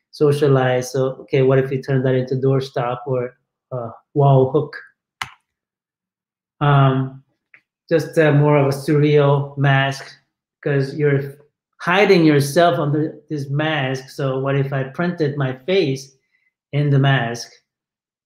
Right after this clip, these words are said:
It'd be sort of a surreal <laughs> experience. I think it was, it was, it would freak people out if I wore this. Uh, a commentary about racism,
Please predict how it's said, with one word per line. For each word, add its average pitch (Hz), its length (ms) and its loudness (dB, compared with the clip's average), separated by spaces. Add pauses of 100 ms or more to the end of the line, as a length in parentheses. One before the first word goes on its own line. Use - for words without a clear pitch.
It'd 127 140 -4
be 131 400 0
sort 139 240 -6
of 131 40 0
a 127 40 -2
surreal 147 560 4
<laughs> 180 40 2
experience. 143 400 0
I 147 100 0
think 175 120 -6
it 165 60 0
was, 151 140 2
it 180 120 -8
was, 147 200 -6
it 180 60 -10
would 151 200 -8 (380)
freak 185 340 4
people 165 280 0
out 139 320 2
if 131 80 -8
I 135 80 -2
wore 139 300 0
this. 117 440 -8 (2250)
Uh, 143 280 2
a - 40 -8
commentary 160 440 4
about 139 160 6
racism, 160 600 2